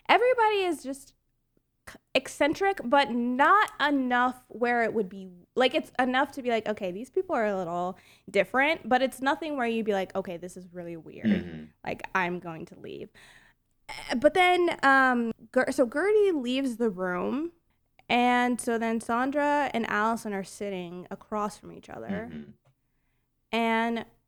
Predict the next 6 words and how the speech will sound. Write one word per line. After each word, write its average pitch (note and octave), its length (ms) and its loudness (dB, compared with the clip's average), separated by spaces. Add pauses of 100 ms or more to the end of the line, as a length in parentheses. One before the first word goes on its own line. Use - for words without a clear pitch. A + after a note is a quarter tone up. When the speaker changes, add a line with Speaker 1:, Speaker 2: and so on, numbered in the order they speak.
(200)
Speaker 1:
Sandra G#3+ 1000 -4 (640)
starts D4+ 640 -14
to C#4+ 140 -4
finger A3+ 580 -6
herself - 760 -8
Speaker 2:
<laughs> F#4+ 80 0